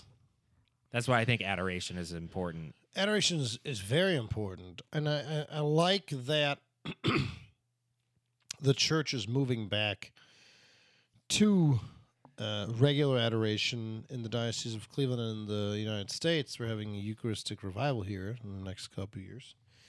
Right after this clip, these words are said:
Speaker 2: And I think it's absolutely appropriate because Christ,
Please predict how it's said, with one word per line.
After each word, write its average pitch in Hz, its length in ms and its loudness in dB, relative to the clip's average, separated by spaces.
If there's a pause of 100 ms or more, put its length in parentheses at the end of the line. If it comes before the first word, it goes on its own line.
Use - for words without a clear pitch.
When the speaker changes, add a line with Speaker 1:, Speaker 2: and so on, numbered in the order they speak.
(640)
Speaker 2:
And 165 80 2
I 165 80 6
think 185 180 6
it's 160 140 2
absolutely 147 400 4
appropriate - 640 0 (320)
because 139 540 2
Christ, - 840 2